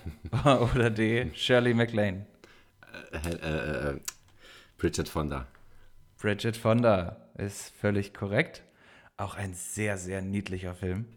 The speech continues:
Speaker 2: I-, den habe ich ewig nicht mehr gesehen, aber wird mal wieder Zeit. Ich hab Bock drauf.
Speaker 1: Könnte man
Speaker 2: Ja,
Speaker 1: mal
Speaker 2: den
Speaker 1: wieder machen, ne?
Speaker 2: Ja.
Speaker 1: Oh, es wird, äh, Garcia legt hier sich ganz schön ins Zeug. Es steht vier zu zwei. Frage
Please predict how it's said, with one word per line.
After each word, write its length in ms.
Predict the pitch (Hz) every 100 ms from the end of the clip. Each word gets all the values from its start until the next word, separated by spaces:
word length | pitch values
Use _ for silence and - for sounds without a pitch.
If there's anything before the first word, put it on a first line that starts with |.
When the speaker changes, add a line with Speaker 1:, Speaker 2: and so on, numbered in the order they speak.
| -
Speaker 2:
I-, 180 | 90 85
den 220 | 90 80
habe 100 | 82
ich 60 | 82
ewig 180 | 101
nicht 100 | 101
mehr 140 | 82 78
gesehen, 340 | 78 82 80
aber 380 | 71 76 76 67 -
wird 220 | - -
mal 100 | 85
wieder 160 | 78
Zeit. 260 | 78 78 76
Ich 120 | -
hab 60 | 76 - _
Bock 160 | - 76
drauf. 360 | - 69 - -
Speaker 1:
Könnte 240 | 120 135
man 180 | 131 120
Speaker 2:
Ja, 60 |
Speaker 1:
mal 80 | 120
Speaker 2:
den 60 | 113
Speaker 1:
wieder 140 | 110
machen, 320 | 104 104 104
ne? 160 | 95 107 -
Speaker 2:
Ja. 220 | - 73 - - _ _
Speaker 1:
Oh, 280 | 101 123 156
es 180 | 160 -
wird, 280 | 160 160 151
äh, 340 | 151 151 156
Garcia 500 | 143 135 135 156 165
legt 320 | 160 127 160 -
hier 100 | 151
sich 180 | 147
ganz 200 | - 139
schön 120 | 143 143
ins 240 | 120 -
Zeug. 220 | 123 143
Es 80 | 156
steht 140 | -
vier 200 | 117 135
zu 120 | 127 110
zwei. 400 | - 90 85 - _ _ _ _
Frage 640 | - - 104 120 127 120